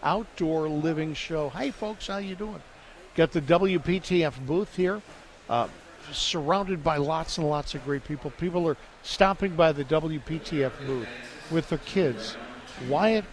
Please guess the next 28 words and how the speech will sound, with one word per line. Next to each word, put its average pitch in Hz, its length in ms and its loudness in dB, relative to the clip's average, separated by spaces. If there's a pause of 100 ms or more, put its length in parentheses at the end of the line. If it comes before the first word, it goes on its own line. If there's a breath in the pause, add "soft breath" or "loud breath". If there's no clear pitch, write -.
Coral 185 300 4
Seeds 120 720 -4 (380)
did 170 200 0
something 170 380 -2
for 165 160 -6
the 139 100 -2
weekend 156 480 0
gardener 147 380 -2
this 120 260 -8
weekend, 123 320 -8 (400 loud breath)
and 151 80 -2
they've 143 180 2 (300)
given 226 360 8
us 110 360 0 (320)
a 131 40 -2
bunch 175 300 -2
of 175 80 -4
seeds 165 480 -4
and 156 100 -4
a 135 40 -2
bunch 165 300 -6
of 135 60 -6
soil. 247 480 -4 (720)
You 160 100 -2
wanna 151 260 0 (420)
plant 226 300 2
some 147 200 -4
things 110 440 -12